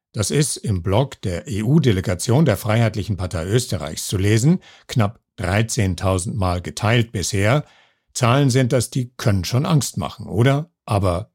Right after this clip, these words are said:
stimmen sie auch? Die Zahl ist verlinkt mit einem Bericht der Frankfurter Allgemeinen Zeitung und da reduziert sich die Zahl jener, die laut italienischer Regierung auf die nächste Gelegenheit zur Überfahrt warten, auf siebzigtausend.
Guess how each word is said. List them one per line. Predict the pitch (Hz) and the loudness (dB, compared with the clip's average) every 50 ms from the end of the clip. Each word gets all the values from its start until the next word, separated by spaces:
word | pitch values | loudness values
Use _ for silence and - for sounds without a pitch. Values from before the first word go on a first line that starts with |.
| _ _ _ | _ _ _
stimmen | - - - 147 160 170 139 | -8 0 4 6 8 8 8
sie | 107 - 76 - | 6 2 -2 -10
auch? | - 73 78 76 - - - _ _ _ _ _ _ _ _ _ | -10 -14 -16 -16 -18 -20 -20 _ _ _ _ _ _ _ _ _
Die | - 92 85 | -14 -10 -6
Zahl | - 117 104 101 | -2 -2 0 0
ist | 98 - | -2 -4
verlinkt | - 104 87 98 135 180 196 185 - _ - - - - - _ | -4 -4 -2 2 2 2 2 0 -2 _ -20 -20 -20 -20 -12 _
mit | - 127 107 | -4 -4 -2
einem | 101 98 98 90 | 0 0 -2 -2
Bericht | 87 92 101 135 123 - | -2 0 0 0 0 0
der | - 95 | -2 -4
Frankfurter | - - 110 107 139 - - 117 101 101 104 | -2 0 0 0 0 0 0 -2 -2 0 -2
Allgemeinen | 104 110 107 113 98 90 82 82 80 71 | 0 0 0 0 0 -2 -2 -4 -6 -6
Zeitung | - - 98 101 110 107 165 156 151 | -4 -2 0 0 2 2 2 2 0
und | - 107 95 85 - - | 0 -4 -8 -8 -8 -6
da | 92 90 98 113 151 180 170 - - - - - - _ _ - | -4 0 2 2 2 2 0 -4 -12 -20 -20 -20 -20 _ _ -2
reduziert | 120 120 120 131 120 - - 165 170 - | 0 2 2 2 2 2 2 2 2 2
sich | - 120 | -2 -4
die | - 143 120 | -2 -2 -2
Zahl | - - 120 113 110 | 0 2 2 2 2
jener, | 104 95 117 165 190 165 | 2 2 4 4 4 4
die | 123 127 117 | 4 4 2
laut | 107 104 98 95 | 2 2 0 0
italienischer | - 120 - 107 92 90 98 120 156 175 156 - - 113 98 - | -2 -4 -2 -2 -2 0 2 4 4 4 4 4 2 -2 -4 -2
Regierung | 98 92 92 110 131 151 127 117 117 | -4 -4 0 0 0 2 2 2 0
auf | - 80 - | -2 -4 -6
die | - 104 | -4 -4
nächste | 87 87 101 143 139 - - 127 | -2 0 2 0 0 0 -2 -4
Gelegenheit | 101 101 98 113 123 120 107 98 92 82 | -2 0 2 2 2 2 2 0 -2 -4
zur | - 98 - | -6 -4 -2
Überfahrt | 196 151 131 95 - 113 101 98 90 | 0 2 2 2 2 0 0 0 2
warten, | 98 98 104 - - 143 147 135 - _ _ _ _ | 2 2 2 2 2 0 0 -2 -4 _ _ _ _
auf | - - 135 139 131 - - _ _ _ _ _ | -2 2 2 2 2 0 -6 _ _ _ _ _
siebzigtausend. | - 107 120 117 117 - - - - - - - 69 65 64 - - - 67 - | -2 2 2 2 2 0 -8 -12 -12 -10 -8 -8 -8 -6 -8 -8 -10 -12 -14 -14